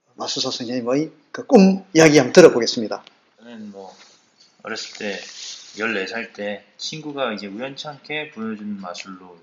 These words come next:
Speaker 2: 이제 마술사의 길을 가게 되었죠. 너무 신기해서 저도 마술을 배워보고 싶었고 그러다 보니까 이게 직업이 되었는데 뭐 앞으로의 꿈이랄 거는 뭐 거창하진 않지만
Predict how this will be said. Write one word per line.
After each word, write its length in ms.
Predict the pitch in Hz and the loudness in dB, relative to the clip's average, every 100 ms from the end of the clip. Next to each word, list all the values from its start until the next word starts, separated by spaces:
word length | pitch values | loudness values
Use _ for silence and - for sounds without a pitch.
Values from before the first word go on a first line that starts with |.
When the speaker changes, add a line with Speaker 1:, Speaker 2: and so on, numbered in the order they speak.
| 85 | _
Speaker 2:
이제 280 | - 82 82 _ _ _ _ | -18 -18 _ _ _ _ _
마술사의 1160 | 90 87 101 101 98 95 - 90 87 87 90 90 | -10 -10 -10 -12 -12 -12 -10 -10 -10 -12 -14 -16
길을 260 | - 92 85 | -16 -16 -20
가게 340 | 95 92 92 | -20 -20 -20
되었죠. 480 | - 95 - - 110 | -18 -20 -18 -12 -12
너무 240 | 104 95 | -10 -12
신기해서 840 | - 113 113 107 104 135 165 170 - | -14 -14 -10 -10 -8 -8 -8 -10 -14
저도 360 | 101 92 90 87 _ _ | -20 -20 -20 -20 _ _
마술을 380 | 85 85 98 92 | -12 -12 -16 -20
배워보고 360 | 98 95 - - | -18 -18 -18 -20
싶었고 560 | - - 107 _ 107 - _ _ | -20 -18 -20 _ -20 -20 _ _
그러다 240 | _ 98 95 | _ -18 -18
보니까 260 | 95 - 90 | -20 -20 -20
이게 120 | 90 | -14
직업이 400 | - 101 104 101 | -12 -10 -12 -10
되었는데 580 | 98 95 95 - - - _ _ _ _ _ _ _ _ | -12 -12 -14 -12 -14 -14 _ _ _ _ _ _ _ _
뭐 140 | 101 | -12
앞으로의 800 | 90 - - 156 170 170 147 131 | -10 -10 -14 -10 -8 -6 -8 -10
꿈이랄 1500 | - 180 185 165 135 117 107 101 95 90 _ 98 101 101 - | -12 -12 -12 -14 -14 -12 -10 -12 -14 -20 _ -18 -14 -14 -16
거는 500 | - 98 95 95 107 | -18 -16 -16 -12 -12
뭐 120 | 104 | -12
거창하진 580 | - 101 - 120 117 113 | -14 -12 -10 -8 -10 -10
않지만 560 | 92 - - 98 98 | -12 -12 -12 -12 -14